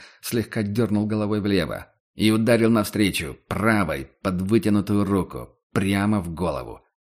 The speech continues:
Сложение встречных скоростей и масс — страшная сила.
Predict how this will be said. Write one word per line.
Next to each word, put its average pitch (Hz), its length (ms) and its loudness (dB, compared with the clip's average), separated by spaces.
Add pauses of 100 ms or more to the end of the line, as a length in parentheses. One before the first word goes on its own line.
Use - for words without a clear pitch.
(320)
Сложение 113 600 0
встречных 104 500 -2
скоростей 107 540 -4
и 101 120 -4
масс — 107 420 0
страшная 92 600 -4
сила. 50 420 -14